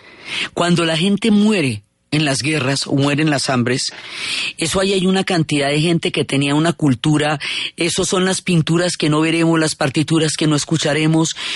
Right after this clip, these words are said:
todo lo que no veremos, porque la gente que la podía hacer murió. Entonces, esto es una tragedia muy grande. El ministro de Economía de esa época decía que el asunto es horriblemente grave, pero estamos en manos de la Previdencia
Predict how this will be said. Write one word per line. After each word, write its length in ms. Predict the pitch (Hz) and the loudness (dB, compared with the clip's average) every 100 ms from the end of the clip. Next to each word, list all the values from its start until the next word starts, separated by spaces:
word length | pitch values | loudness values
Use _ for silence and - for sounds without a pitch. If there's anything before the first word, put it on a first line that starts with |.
| - - | -8 -4
todo 300 | 190 226 254 | -2 0 2
lo 140 | 240 | 0
que 160 | - 170 | 2 2
no 120 | 170 | 2
veremos, 280 | 190 196 202 | 2 2 0
porque 180 | 180 151 | 2 2
la 80 | |
gente 240 | 139 170 196 | 2 0 0
que 80 | 185 | 0
la 140 | 143 | 0
podía 260 | 147 135 156 | 2 2 0
hacer 340 | 160 185 - | 0 -2 0
murió. 680 | 139 123 117 208 196 190 147 - - _ _ - - - | 2 2 4 2 2 0 -4 -12 -20 _ _ -10 -8 -4
Entonces, 720 | 160 165 190 180 - 214 202 - - - _ _ - - - | -2 0 0 0 0 -2 -2 -8 -18 -20 _ _ -20 -14 -6
esto 360 | 165 - 185 | -4 0 2
es 160 | 185 175 | 2 2
una 200 | 175 185 | 2 2
tragedia 480 | 175 139 160 170 175 | 0 -2 0 0 2
muy 220 | 175 165 | 2 2
grande. 340 | 175 175 147 | 0 0 0
El 80 | 143 | 2
ministro 460 | 147 165 185 - 202 | 2 2 0 0 0
de 80 | |
Economía 540 | 185 170 147 147 160 175 | 0 0 2 2 0 0
de 80 | 170 | 0
esa 200 | 160 170 | 0 -2
época 360 | 151 170 - | -2 -2 0
decía 540 | 143 135 - 160 165 160 - - - - | -2 -2 -2 -2 -2 -4 -10 -12 -12 -8
que 320 | - 190 180 | -4 -2 0
el 80 | 175 | 0
asunto 500 | 170 - 233 240 240 | 0 0 0 2 0
es 120 | 226 220 | -2 0
horriblemente 760 | 214 196 202 190 190 175 - 170 | 0 2 2 2 2 0 0 -2
grave, 420 | 160 139 123 135 | 0 -2 -4 -6
pero 200 | - 139 | -2 0
estamos 460 | 143 - 180 190 180 | 0 0 0 0 2
en 140 | 160 | 2
manos 240 | 143 151 160 | 2 2 0
de 80 | |
la 100 | 143 | -2
Previdencia 720 | 135 131 135 143 143 - 165 | -2 0 0 0 -2 0 -2